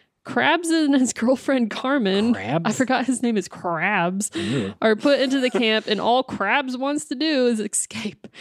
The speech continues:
Speaker 1: I think this was, uh, another Aussie one, right?
Speaker 2: Oh, yeah. Yeah, this is why I wanna know what was going on in Australia in the mid eighties. <laughs>
Speaker 1: I mean,
Speaker 2: That
Speaker 1: this is
Speaker 2: this and Mad Max
Speaker 1: this
Speaker 2: both
Speaker 1: is,
Speaker 2: came
Speaker 1: like,
Speaker 2: out.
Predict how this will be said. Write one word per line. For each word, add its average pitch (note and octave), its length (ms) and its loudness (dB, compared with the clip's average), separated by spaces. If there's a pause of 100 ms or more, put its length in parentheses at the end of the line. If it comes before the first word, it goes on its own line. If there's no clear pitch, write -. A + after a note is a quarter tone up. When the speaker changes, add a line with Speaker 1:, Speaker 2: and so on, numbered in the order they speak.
(380)
Speaker 1:
I B3+ 100 2
think G4 220 0
this A4 200 0
was, F#4 260 0
uh, C4+ 640 2
another A#3 320 -2
Aussie A3 540 0
one, G3 260 -2
right? F4 420 -2
Speaker 2:
Oh, C3 60 -6
yeah. A#2 200 -2
Yeah, D3 200 4
this D3+ 140 0
is F3+ 100 0
why E3+ 140 4
I C3+ 80 0
wanna D#3+ 220 0
know C#3 160 2
what C3+ 380 0
was A#3 180 0
going D3+ 300 0
on C3+ 200 0
in B2+ 80 -2
Australia A#2+ 480 0
in A2 80 -4
the A2+ 80 -4
mid A2+ 180 -2
eighties. A2+ 480 -2 (240)
<laughs> G#3+ 400 -4
Speaker 1:
I C4+ 140 2
mean, C4+ 140 2
Speaker 2:
That C#4+ 60 4
Speaker 1:
this D#4 160 0
is D4+ 280 -2
Speaker 2:
this D#3 340 0
and C#3+ 140 2
Mad C3+ 220 2
Max C3+ 280 -2
Speaker 1:
this - 220 2
Speaker 2:
both A4+ 80 4
Speaker 1:
is, G4+ 60 0
Speaker 2:
came F#4 80 2
Speaker 1:
like, C#4+ 240 2
Speaker 2:
out. - 60 -20